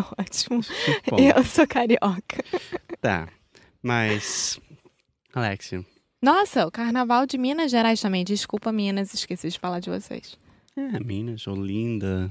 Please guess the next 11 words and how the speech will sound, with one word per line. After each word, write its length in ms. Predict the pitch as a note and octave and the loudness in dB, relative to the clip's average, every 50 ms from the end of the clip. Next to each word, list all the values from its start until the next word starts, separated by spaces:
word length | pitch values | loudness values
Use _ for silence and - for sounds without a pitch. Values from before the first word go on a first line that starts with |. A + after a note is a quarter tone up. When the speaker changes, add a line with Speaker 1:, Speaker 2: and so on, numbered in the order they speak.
| G#2+ - - | -6 -12 -12
Speaker 2:
é 520 | - B2+ G#2 G2 F2+ F2+ F#2+ F#2+ F#2 F#2+ G2+ A2 - - - - - - - _ - | -8 -6 -4 -4 -4 -4 -6 -8 -10 -10 -12 -14 -16 -16 -16 -16 -16 -18 -14 _ -2
Speaker 1:
Deixa 220 | B3 C4+ C4+ D#4+ | 0 0 0 2
eu 40 | D4+ | 4
voltar 240 | D4+ D4+ C#4+ - A#3+ | 4 4 4 4 2
a 20 | |
falar 200 | - - G#3+ G#3 | 0 2 -2 -2
sobre 200 | - G3+ F3 F3+ | -2 -2 -2 -2
os 80 | F#3 F3 | -2 -2
blocos. 520 | E3+ D3+ - - - - F3+ - - - - _ | -4 -6 -6 -8 -12 -14 -16 -16 -16 -18 -18 _
Speaker 2:
Tá, 180 | - G2+ F#2 - - - - | -8 -6 -6 -6 -8 -10 -12
po-, 120 | - - | -12 -10